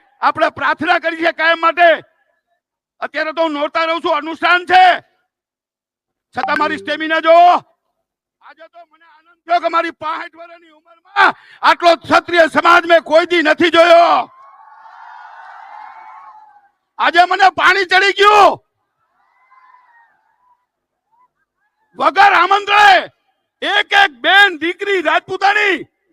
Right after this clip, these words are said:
આમ જો તો ખરા કેસરિયા કરીને બેઠી છે.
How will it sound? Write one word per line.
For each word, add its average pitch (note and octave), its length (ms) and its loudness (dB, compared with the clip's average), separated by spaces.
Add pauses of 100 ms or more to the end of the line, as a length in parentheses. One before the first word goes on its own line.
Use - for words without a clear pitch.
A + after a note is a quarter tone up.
(460)
આમ D#4 200 2
જો D4+ 180 0
તો E4+ 160 0
ખરા E4 200 -2
કેસરિયા E4 520 -2
કરીને D#4+ 320 -2
બેઠી D#4 300 0
છે. F4 160 4